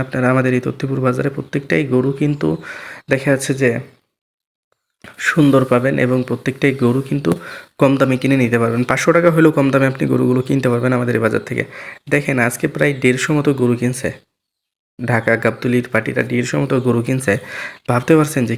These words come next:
কী পরিমাণে তারা গরু কিনছে? তাহলে এখানে যদি গরুই সস্তা না থাকে তাহলে তো তারা এখানে আসবে না। আমার কথাটা বুঝছেন? তাদের কাছে সিরাজগঞ্জ রয়েছে, তাদের কাছে পাবনা কাছে রয়েছে, তারা ওগুলো বাদ দিয়ে তারা আগে ওখানে ব্যবসা করতো। ইদানিং আট নয় মাস, এক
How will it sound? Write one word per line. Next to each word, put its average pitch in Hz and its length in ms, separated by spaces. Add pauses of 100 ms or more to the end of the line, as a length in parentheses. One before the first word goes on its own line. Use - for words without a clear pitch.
কী 151 160
পরিমাণে 139 400
তারা 127 220
গরু 117 200
কিনছে? 131 260 (640)
তাহলে 160 280
এখানে 175 280
যদি 175 140 (100)
গরুই 139 300
সস্তা 170 340
না 135 60 (100)
থাকে 123 200 (100)
তাহলে 139 280
তো 147 140
তারা 131 220
এখানে 131 180 (100)
আসবে 123 260
না। 117 60 (460)
আমার 131 180
কথাটা 151 340
বুঝছেন? 120 320 (460)
তাদের 147 260
কাছে 143 220 (100)
সিরাজগঞ্জ 139 540
রয়েছে, 110 300 (440)
তাদের 117 340
কাছে 127 200 (160)
পাবনা 120 340
কাছে 135 160 (100)
রয়েছে, 110 280 (540)
তারা 147 160 (160)
ওগুলো 160 240 (100)
বাদ 143 180
দিয়ে 139 220
তারা 135 200
আগে 131 200
ওখানে 156 280
ব্যবসা 120 260
করতো। 113 220 (180)
ইদানিং 143 280 (220)
আট 127 140 (500)
নয় 131 180
মাস, 131 120 (100)
এক 117 60